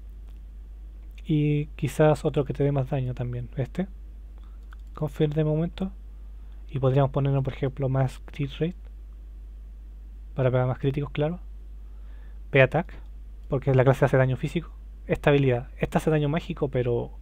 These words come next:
este es el principal daño, porque esta habilidad lo que hace es pegar por porcentaje de vida adicionalmente. Entonces el daño físico está aquí involucrado. ¿Y qué más?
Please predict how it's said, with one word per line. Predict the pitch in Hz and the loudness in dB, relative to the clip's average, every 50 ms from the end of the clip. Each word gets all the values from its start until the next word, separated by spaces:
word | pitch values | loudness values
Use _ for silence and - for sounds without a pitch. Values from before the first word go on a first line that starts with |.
| - - - - - - - - - - - - - - - | -14 -14 -14 -14 -14 -14 -14 -14 -14 -14 -14 -14 -14 -6 -4
este | 165 - - | 0 4 4
es | 165 | 4
el | 143 | 4
principal | 156 147 - 147 151 143 | 2 0 2 6 6 6
daño, | 135 127 120 120 120 | 6 6 4 2 0
porque | 117 120 117 - | -2 -2 -2 -2
esta | - - - | 2 4 6
habilidad | 143 139 131 135 139 143 156 | 6 6 6 6 6 6 4
lo | 143 131 | 4 4
que | - | 4
hace | 143 135 - 143 | 2 2 2 0
es | 135 | 0
pegar | - - 135 127 135 - | 2 4 4 4 4 4
por | - 135 131 | 0 -2 -2
porcentaje | - 127 - 139 131 - 131 - - | -2 0 0 0 0 0 0 2 0
de | 120 120 | 0 2
vida | 120 135 135 | 2 2 2
adicionalmente. | 131 123 - 139 127 123 120 123 120 117 - - - - - - - - - | 2 2 2 0 -2 0 -2 -2 -4 -6 -8 -12 -14 -14 -14 -14 -14 -14 -14
Entonces | - - 135 127 - | -8 -6 -4 -2 2
el | 127 120 | 2 2
daño | 127 127 120 | 2 2 0
físico | - 135 - - 139 - | -2 -4 -4 -4 -4 -4
está | 135 - - 131 | -4 -2 -2 -2
aquí | 120 - 131 | -2 0 -2
involucrado. | 123 123 123 120 120 117 - 117 - - - - - - - - - - - - - - - - - - - - - - - - - - - - - - - - - - - - - - - - - - - - - - - - - - | -2 0 0 0 -2 -2 -4 -6 -8 -10 -14 -14 -14 -14 -14 -14 -14 -14 -14 -14 -14 -14 -14 -14 -14 -12 -12 -12 -14 -14 -14 -14 -14 -14 -12 -14 -14 -14 -14 -14 -14 -12 -12 -12 -14 -14 -14 -14 -14 -14 -14 -14 -14 -14 -14 -14 -6 -4
¿Y | - 123 | -4 0
qué | - 143 | 2 2
más? | 135 120 113 - - - - - - - - | 2 2 0 -4 -8 -12 -14 -14 -14 -14 -14